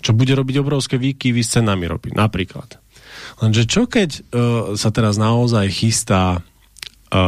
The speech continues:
veľký oheň, povedzme,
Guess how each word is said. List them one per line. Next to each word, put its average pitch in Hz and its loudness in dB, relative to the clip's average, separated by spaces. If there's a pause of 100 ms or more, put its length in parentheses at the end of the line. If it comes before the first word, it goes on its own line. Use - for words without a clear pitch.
(120)
veľký 113 0
oheň, 101 0 (720)
povedzme, 92 2